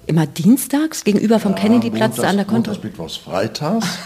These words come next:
Speaker 2: So
Speaker 1: Das
Speaker 2: ist
Speaker 1: Gegenteil
Speaker 2: das.
Speaker 1: von Dienstag.
Speaker 2: Das ist das Gegenteil von Dienstag. Das hat einer, der, auch der Tischtenniskollege, der Gerd Harms, hat das so langsam angeschoben. Inzwischen heißt unsere Gruppe Oh nee, weil es nämlich der beliebte Ausdruck ist,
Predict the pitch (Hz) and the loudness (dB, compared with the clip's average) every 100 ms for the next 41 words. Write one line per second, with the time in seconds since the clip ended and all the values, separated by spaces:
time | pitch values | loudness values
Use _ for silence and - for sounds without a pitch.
0 | 185 - 214 220 - 98 98 220 254 - | -6 -2 -2 -2 -4 -4 0 2 2 2
1 | 214 196 226 185 214 262 - - - - | 0 2 2 2 0 -2 -4 -4 -2 -4
2 | - 240 101 107 110 107 120 110 107 107 | -6 -6 -4 -2 -2 0 0 0 -2 -2
3 | 110 - - - - 98 98 95 90 92 | -4 -6 -12 -12 -10 -8 -8 -4 -2 -2
4 | 90 90 85 - - - 104 127 127 135 | -4 -4 -6 -6 -6 -2 -2 -2 -6 -4
5 | 131 - 139 135 127 104 92 - 80 - | -6 -4 -4 -2 -4 -6 -8 -10 -10 -10
6 | 123 - - - 110 90 - 87 92 - | -12 -16 -18 -8 -4 -4 -2 -2 -4 -4
7 | - - 113 113 - 110 90 87 98 92 | -6 -4 -4 -4 -4 -2 0 -2 -4 -4
8 | 87 90 87 80 78 90 85 90 90 87 | -4 -4 -4 -10 -8 -8 -6 -4 -2 -2
9 | 87 87 95 135 - - - - 95 104 | 0 0 -2 -4 -8 -20 -14 -4 -2 0
10 | 101 90 92 85 107 - 101 92 101 104 | 0 0 -2 -2 -4 -4 -4 -2 -4 -6
11 | 98 98 | -6 -6